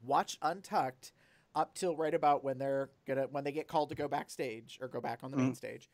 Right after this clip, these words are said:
Speaker 2: On stage. Mm-hmm.
Speaker 1: And then I go back like it's real time, and then I watch the judges, like,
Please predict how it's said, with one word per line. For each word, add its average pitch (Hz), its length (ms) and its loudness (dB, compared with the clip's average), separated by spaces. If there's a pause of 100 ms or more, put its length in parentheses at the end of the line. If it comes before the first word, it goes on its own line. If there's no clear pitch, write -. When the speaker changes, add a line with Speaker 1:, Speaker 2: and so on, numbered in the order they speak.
Speaker 2:
On 135 120 4
stage. 117 280 6 (220)
Mm-hmm. 123 300 2 (120)
Speaker 1:
And 156 160 2
then 165 100 4
I 165 100 2
go 147 180 2
back 175 500 4
like 147 160 0
it's 143 160 -8
real 151 180 2
time, 170 360 0
and 135 100 -4
then 139 80 -2
I 139 80 0
watch 139 280 0
the 143 100 -8
judges, 127 520 -4
like, 127 140 -4